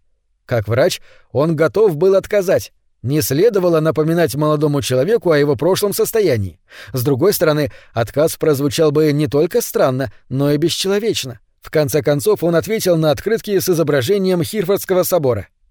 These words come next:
"Приезжайте. Когда?" Только в конце августа появился Колин. Он приехал на машине, загорелый и бодрый. Выглядел он гораздо лучше, чем в первый свой визит. Доктор Харшем был рад ему, но удивился, что в машине он один.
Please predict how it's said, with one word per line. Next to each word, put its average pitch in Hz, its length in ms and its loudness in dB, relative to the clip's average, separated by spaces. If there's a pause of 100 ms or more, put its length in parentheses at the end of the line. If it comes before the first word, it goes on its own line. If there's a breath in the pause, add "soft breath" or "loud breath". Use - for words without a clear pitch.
(140)
"Приезжайте. 127 800 -2 (180)
Когда?" 165 460 2 (760)
Только 180 360 2
в - 60 -8
конце 127 320 0
августа 175 500 2
появился 139 580 0
Колин. 101 420 -6 (380)
Он 139 160 -2
приехал 131 380 0
на 117 80 -2
машине, 170 500 0 (280 soft breath)
загорелый 160 680 2
и - 20 2
бодрый. 110 400 -4 (260)
Выглядел 196 640 0
он 180 200 0
гораздо 165 640 2
лучше, 202 380 -2
чем 170 240 -2
в - 80 -10
первый 185 340 2
свой 156 260 -2
визит. 107 380 -6 (360)
Доктор 110 360 -2
Харшем 170 500 0
был 170 180 4
рад 202 220 2
ему, 143 260 -2 (280 loud breath)
но 165 200 0
удивился, 240 540 -2
что 185 200 -2
в 156 60 0
машине 185 460 0
он 180 160 2
один. 131 300 -2